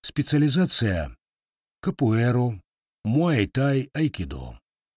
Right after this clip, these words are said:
Мастер армейской рукопашной системы.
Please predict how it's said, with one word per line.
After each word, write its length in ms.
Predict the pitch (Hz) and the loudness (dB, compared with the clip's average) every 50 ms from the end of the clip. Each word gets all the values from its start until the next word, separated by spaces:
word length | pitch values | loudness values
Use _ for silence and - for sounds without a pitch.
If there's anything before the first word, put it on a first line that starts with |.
| _ _ _ _ _ _ _ _ _ _ - | _ _ _ _ _ _ _ _ _ _ -2
Мастер 680 | 90 95 104 117 135 131 - - - 131 117 117 - | 0 2 2 2 2 0 0 -2 0 0 0 0 0
армейской 840 | 120 104 107 107 110 123 135 127 - - - 147 143 127 - - - _ _ - | 0 2 2 4 4 4 2 2 0 0 2 2 2 0 -2 -10 -16 _ _ -6
рукопашной 680 | - 104 104 - 107 101 - 104 104 - - 120 113 101 | -4 -2 -2 -2 -2 -2 -2 -2 -2 -2 -2 -2 -4 -2
системы. 600 | - 123 - - - - 64 58 57 - - | -2 -4 -6 -8 -8 -10 -12 -12 -12 -16 -18